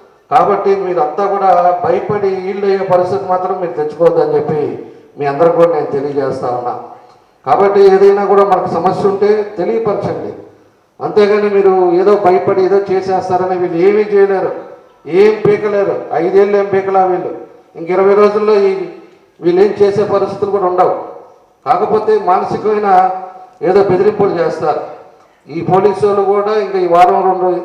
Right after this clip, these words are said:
వారం రోజుల్లో ఈ పోలీసు వాళ్ళు కూడా ఎవరైతే హత్య చేశారో వాళ్ళు కూడా వెళ్ళిపోతారు. కాబట్టి మనం ఎవరికి భయపడే వల్ల ధైర్యంగా మీరంతా కూడా మీరు చేయాల్సిన పనులు మనం చేసేది ఏం చేస్తే బాగుంటుందో ఆ కార్యక్రమాలు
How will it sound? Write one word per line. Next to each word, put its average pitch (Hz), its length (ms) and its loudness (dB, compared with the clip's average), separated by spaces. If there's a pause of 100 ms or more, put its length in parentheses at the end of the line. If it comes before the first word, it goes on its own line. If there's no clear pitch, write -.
(120)
వారం 180 420 0
రోజుల్లో 190 240 -4
ఈ 196 100 -6
పోలీసు 190 320 -4
వాళ్ళు 196 160 -6
కూడా 180 160 -4
ఎవరైతే 190 380 0
హత్య 180 300 -2
చేశారో 190 420 0 (460)
వాళ్ళు 180 240 2
కూడా 196 140 0
వెళ్ళిపోతారు. 190 600 -2 (720)
కాబట్టి 180 800 -6 (320)
మనం 170 400 -4
ఎవరికి 202 440 -6
భయపడే 185 360 -6
వల్ల 185 640 -4
ధైర్యంగా 190 800 -6
మీరంతా 160 380 -6
కూడా 175 180 -6
మీరు 165 260 -10
చేయాల్సిన 165 400 -8
పనులు 165 320 -8
మనం 175 440 -8
చేసేది 165 800 -6 (280)
ఏం 185 220 -4
చేస్తే 190 320 -2
బాగుంటుందో 165 500 -2
ఆ 180 200 -2
కార్యక్రమాలు 156 920 -4